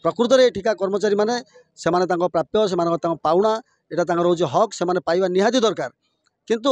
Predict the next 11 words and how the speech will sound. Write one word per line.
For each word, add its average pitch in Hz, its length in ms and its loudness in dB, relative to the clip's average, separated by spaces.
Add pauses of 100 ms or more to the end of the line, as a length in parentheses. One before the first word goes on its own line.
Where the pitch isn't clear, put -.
ବର୍ତ୍ତମାନ 180 440 -2 (460)
ନୀଳାଞ୍ଚଳକୁ 226 540 2
ଟାଟା 190 320 -2
ଅଧିଗ୍ରହଣ 220 440 2
କଲା, 165 220 -2 (920)
ଏ 175 160 2
ପର୍ଯ୍ୟନ୍ତ 277 380 0
ଏ 277 120 0
ଠିକା 190 300 -4
କର୍ମଚାରୀମାନେ 262 540 -2
ତାଙ୍କ 277 180 0